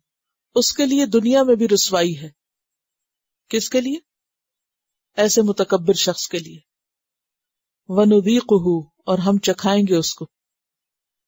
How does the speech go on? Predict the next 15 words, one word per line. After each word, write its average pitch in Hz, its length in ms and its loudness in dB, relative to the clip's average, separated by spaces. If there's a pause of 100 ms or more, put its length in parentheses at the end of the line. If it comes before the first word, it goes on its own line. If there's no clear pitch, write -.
(280)
ذال 190 280 2
واو 180 140 4
قاف 180 320 -2
اس 175 140 -2
کا 175 140 -2
روٹ 160 220 -8
ہے، - 240 -20
ذوق۔ 165 280 0 (1400)
یوم 294 320 4
القیامتی، 208 800 2
قیامت 214 560 0
کے 214 100 2
دن، 208 200 2 (1300)
عذاب 202 400 2
الحریق، 202 640 0